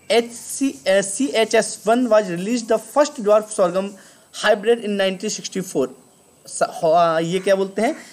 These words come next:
आपकी sorghum की पहली जो ड्वार्फ हाइब्रिड वैरायटी है, वो नाइनटीन सिक्सटी फ़ोर में, उन्नीस सौ चौंसठ में डेवलप की गई। Which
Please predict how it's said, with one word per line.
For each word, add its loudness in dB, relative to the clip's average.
आपकी 2
sorghum 2
की -8
पहली -2
जो 0
ड्वार्फ 2
हाइब्रिड 0
वैरायटी 4
है, 4
वो 0
नाइनटीन -2
सिक्सटी -10
फ़ोर -2
में, 0
उन्नीस -4
सौ -4
चौंसठ -2
में -4
डेवलप 2
की 2
गई। -2
Which -2